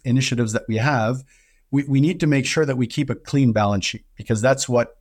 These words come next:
makes it very difficult in volatile markets. If we start over leveraging because we wanna think big and be fully pregnant, I think that could potentially hurt us in the future.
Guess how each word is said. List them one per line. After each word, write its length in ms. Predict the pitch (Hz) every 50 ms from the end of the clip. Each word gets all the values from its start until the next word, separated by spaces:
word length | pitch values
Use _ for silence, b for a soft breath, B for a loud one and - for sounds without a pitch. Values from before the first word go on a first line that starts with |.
| _ _ _ _ _
makes 320 | 135 127 123 120 117 -
it 100 | 135 120
very 280 | 107 113 139 143 135 127
difficult 560 | 120 139 139 - 123 - - 110 107 104 -
in 80 | 113 107
volatile 480 | 113 117 117 113 110 - 113 107 101
markets. 540 | 110 127 139 127 120 - 113 110 104 - b b b b b b
If 180 | - 120 - -
we 80 | 123
start 280 | 107 - - 131 127 -
over 220 | - 127 120 113 113
leveraging 720 | 110 113 113 117 117 117 104 107 120 120 120 120 117 110 - _ _
because 280 | - 120 - - 120 107
we 100 | 120 120
wanna 220 | 123 139 143 135
think 280 | 113 - 127 120 117 110
big 240 | 110 117 117 113 113
and 160 | 110 110 110
be 160 | 113 117 110
fully 280 | - - 160 151 131 117
pregnant, 500 | - - 117 113 117 123 127 135 135 b b b b b b b -
I 100 | 117 110
think 280 | - - 139 131 120
that 180 | 127 127 127 127
could 120 | - 120
potentially 500 | - - - 156 156 143 - 127 123 113
hurt 200 | 107 123 120 110
us 160 | 107 101 -
in 100 | - 104
the 80 | 101 98
future. 360 | - - 110 104 - - -